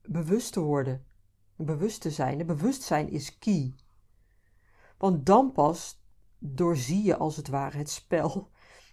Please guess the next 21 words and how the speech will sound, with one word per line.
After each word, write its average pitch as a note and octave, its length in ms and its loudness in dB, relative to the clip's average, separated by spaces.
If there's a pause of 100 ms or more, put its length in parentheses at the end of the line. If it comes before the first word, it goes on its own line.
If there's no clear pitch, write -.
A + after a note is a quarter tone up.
en G3+ 140 0
kun A3+ 180 4
je G3 80 6
er E3+ 120 0
doorheen F3 300 0
prikken. G3+ 460 -6 (600)
En F#3 100 0
laat F#3 220 2
je - 60 -10
het F3+ 100 -6
niet D#3+ 100 -4
meer C#3+ 120 -4
toe. G3+ 260 -6 (1600)
Dan F#3+ 320 2
ga - 160 0
je F3 160 2
zelf F3 320 2
aan E3+ 120 -2
het D#3 100 -6
stuur G3+ 320 -4
staan. C#3+ 440 -8